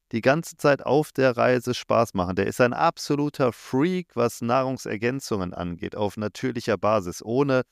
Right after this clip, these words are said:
dass du irgendwelche Marketing-, Nahrungsergänzungs-, äh, Gedöns, äh, hinterherrennen sollst. Der hat sich in der Tiefe mit so vielen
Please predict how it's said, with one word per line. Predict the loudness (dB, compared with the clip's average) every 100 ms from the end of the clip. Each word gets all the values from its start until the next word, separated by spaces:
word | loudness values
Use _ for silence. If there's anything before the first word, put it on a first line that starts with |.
| _ _ _
dass | 0 0
du | -2
irgendwelche | -2 0 0 0 0
Marketing-, | 2 2 0 -2 -2 -2 -2 0
Nahrungsergänzungs-, | 0 0 -2 -2 2 0 0 -2 -2 -6 _ _ _ -2
äh, | 4 4 4
Gedöns, | 0 2 4 4 2 -4 -4
äh, | 0
hinterherrennen | 2 2 4 4 4 2 0
sollst. | 0 0 2
Der | 0
hat | 0 -2
sich | -8
in | 0
der | 0 0
Tiefe | -6 -8 -4 -2
mit | -2 -4
so | 0 2 2
vielen | -2 -10 -2 2 4 2 0